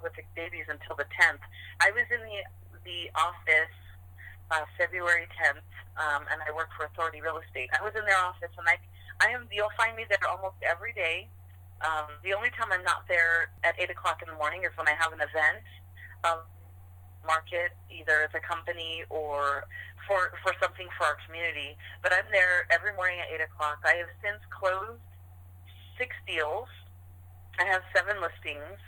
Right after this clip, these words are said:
I have a ginormous one in contract, with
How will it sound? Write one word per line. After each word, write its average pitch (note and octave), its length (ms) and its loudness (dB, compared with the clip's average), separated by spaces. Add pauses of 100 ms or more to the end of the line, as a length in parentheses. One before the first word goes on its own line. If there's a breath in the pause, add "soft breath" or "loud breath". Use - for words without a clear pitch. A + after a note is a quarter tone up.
(640 loud breath)
I E3+ 160 6
have E3+ 160 0
a E3 240 4 (160)
ginormous E3+ 960 0
one E3+ 160 -4
in D3+ 80 -6
contract, C#3 720 -2
with D#3 160 -6